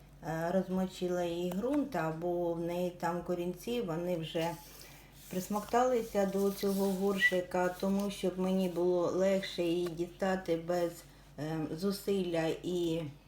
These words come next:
щоб не поламати оті корінці, що там є, я горшик розмочила. А зараз я його достану і покажу вам, що там є.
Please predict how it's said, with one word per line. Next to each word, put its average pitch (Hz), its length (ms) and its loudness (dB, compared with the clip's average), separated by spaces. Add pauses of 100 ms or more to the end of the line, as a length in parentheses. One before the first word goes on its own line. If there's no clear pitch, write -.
(640)
щоб - 240 -6
не 170 440 0 (120)
поламати 180 760 0 (120)
оті 185 260 -2
корінці, 185 600 0
що 170 220 -2
там 165 260 -2
є, 151 280 -2 (360)
я 220 280 0
горшик 185 680 -2
розмочила. 185 680 -2 (360)
А 165 120 -4
зараз 196 320 -2 (100)
я 180 200 0
його 180 180 -4
достану 196 680 -4 (360)
і 175 320 -2 (600)
покажу 185 540 -4
вам, 170 300 -2 (340)
що 185 180 -2
там 175 260 -4
є. 147 260 -2